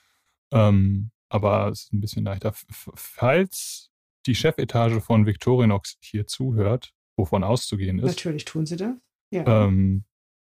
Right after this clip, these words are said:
Speaker 1: wenn, also das fänd ich ja mal geil, wenn die eine Titan-Version von ihrem Multitool machen. Fällt mir jetzt gerade so ein. Das wär geil. Einfach das
Speaker 2: Ja, aber wobei
Speaker 1: Was denn?
Speaker 2: die Werkzeuge sind ja das Schwere, weißt du? So viel
Speaker 1: Naja, aber wenn, guck mal, wenn du den Rahmen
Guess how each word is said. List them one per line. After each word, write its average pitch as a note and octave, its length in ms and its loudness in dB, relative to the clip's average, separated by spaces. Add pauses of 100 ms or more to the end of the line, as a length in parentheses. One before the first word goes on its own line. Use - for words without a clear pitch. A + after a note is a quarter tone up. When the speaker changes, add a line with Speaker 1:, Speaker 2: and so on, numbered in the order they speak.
Speaker 1:
wenn, G#2+ 240 2
also G2+ 160 -4
das - 180 0
fänd E3 140 2
ich C#3 100 -4
ja C3+ 80 4
mal B2 200 4
geil, G#2+ 320 2
wenn G2 160 2
die A2 100 0
eine B2+ 140 6
Titan-Version G2 920 -2 (200)
von G#2+ 220 0
ihrem G#2 560 0 (400)
Multitool G#2+ 460 -2
machen. G2 200 -2
Fällt G#2+ 160 0
mir A2 60 2
jetzt G#2+ 160 -2
gerade A2 200 0
so G#2+ 100 0
ein. F#2 180 -2
Das B2+ 240 0
wär A2 160 2
geil. F2+ 280 -4 (680)
Einfach E3+ 420 2
das B2 320 0
Speaker 2:
Ja, F#3 200 -4
aber F#3+ 140 0
wobei F#3 460 -2 (440)
Speaker 1:
Was - 100 -6
denn? F3 160 -2 (800)
Speaker 2:
die F3 100 -4
Werkzeuge F3 560 -6
sind D#3 100 -8
ja C#3+ 100 -10
das E3 120 -10
Schwere, D#3+ 400 -6
weißt F#3+ 240 -10
du? A#3 100 -6
So G3 80 -6
viel A#3 260 -8
Speaker 1:
Naja, A2 260 2
aber A2 160 6
wenn, A#2 140 4
guck D3 140 -2
mal, A#2+ 140 2
wenn G#2+ 100 4
du G#2+ 80 4
den G#2 180 4
Rahmen C3+ 760 0